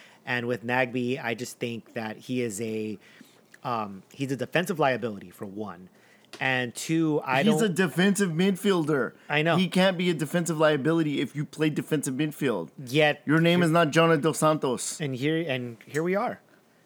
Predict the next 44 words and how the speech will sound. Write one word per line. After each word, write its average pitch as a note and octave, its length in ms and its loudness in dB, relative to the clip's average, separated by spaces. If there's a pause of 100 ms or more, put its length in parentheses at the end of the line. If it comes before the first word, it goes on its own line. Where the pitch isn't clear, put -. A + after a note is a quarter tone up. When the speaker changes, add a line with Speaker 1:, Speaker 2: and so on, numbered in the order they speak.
(140)
Speaker 1:
I D#3+ 80 -2
mean, D#3+ 360 -2
you D3+ 300 -4
talk D#3+ 240 0
about E3 220 2
his D3+ 120 0
athleticism D3+ 640 -2
and D3+ 440 0
his A2 80 -8
speed, C#3+ 720 -2
and A#2+ 260 -2
he B2 220 -8
can, B2+ 340 -2 (340)
you C#3 80 -2
know, C3 120 2
go C#3+ 200 0
at C#3 200 0 (240)
def-, C#3 120 -8 (140)
uh, A#2 300 -2
go C3+ 140 -2
at B2+ 100 0
defenders, C3+ 540 -4
and A#2+ 200 -4
yet B2+ 400 0 (640)
I B2 120 -4
never A#2+ 220 -6
saw A#2+ 240 -6
that. G#2 160 -12 (480)
I D3 120 2
never C#3 420 0
saw B2+ 260 0
that. G2 260 -8
I, B2+ 140 -4
Speaker 2:
No, A#2 100 0
Speaker 1:
I C3 100 2
Speaker 2:
his C3 80 -2
Speaker 1:
never C#3+ 280 2
saw, C#3+ 320 2
like, C3 240 0
these C3+ 180 -4
completed C#3+ 460 -4
passes. C#3 480 0
I C3 120 -2
just, C3+ 440 -6